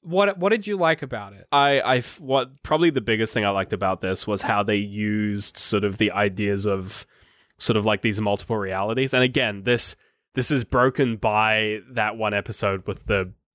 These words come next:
Speaker 2: crazy cannibal masturbators, where, so for, for
Speaker 1: I
Speaker 2: my
Speaker 1: forgot they jacked them off with
Speaker 2: they
Speaker 1: a
Speaker 2: jacked
Speaker 1: machine.
Speaker 2: with a, yeah, with a
Speaker 1: Wow,
Speaker 2: jackie offing
Speaker 1: that's
Speaker 2: machine.
Speaker 1: so George R. R. Martin,
Speaker 2: Um,
Speaker 1: yeah.
Speaker 2: It's the, the idea that you've sort of got all these different realities that characters kind of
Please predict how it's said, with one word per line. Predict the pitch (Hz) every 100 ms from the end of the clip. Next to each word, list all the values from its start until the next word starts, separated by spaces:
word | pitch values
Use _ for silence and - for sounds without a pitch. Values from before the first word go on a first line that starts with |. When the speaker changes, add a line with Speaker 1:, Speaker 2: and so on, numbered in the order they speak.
| _
Speaker 2:
crazy | - 110 101 104
cannibal | 98 - 107 101 98 98
masturbators, | 98 95 - 98 95 92 92 - _ _ _ _
where, | 131 110 104 101 98 - _ _ _ _ _ _ _ _ _
so | - 160 139 131
for, | - 139
for | - 147
Speaker 1:
I | 139
Speaker 2:
my | 127
Speaker 1:
forgot | 139 247 247
they | 202
jacked | - 185 202 -
them | 151
off | 156 156
with | 147
Speaker 2:
they | 131
Speaker 1:
a |
Speaker 2:
jacked | 127 104
Speaker 1:
machine. | 143 131
Speaker 2:
with | 113 104
a, | 98
yeah, | 107 104
with | 95
a | 127
Speaker 1:
Wow, |
Speaker 2:
jackie | 175 147 117
offing | 98 - 104
Speaker 1:
that's | 180
Speaker 2:
machine. | 113 104
Speaker 1:
so | 143 139
George | 131 127
R. | 123
R. | 110
Martin, | 110 110 101 110
Speaker 2:
Um, |
Speaker 1:
yeah. | 113 113 110 _ - _ _ _
Speaker 2:
It's | - -
the, | - 147 131 123
the | 135 127
idea | 143 127 123
that | 113 113 123
you've | 127 117
sort | - 139
of | 131
got | 123 113
all | 110
these | 107 110 -
different | 107 120
realities | 110 104 104 101 101 95
that | 101 -
characters | - 104 101 110 101
kind | - - 104
of | 98 98 -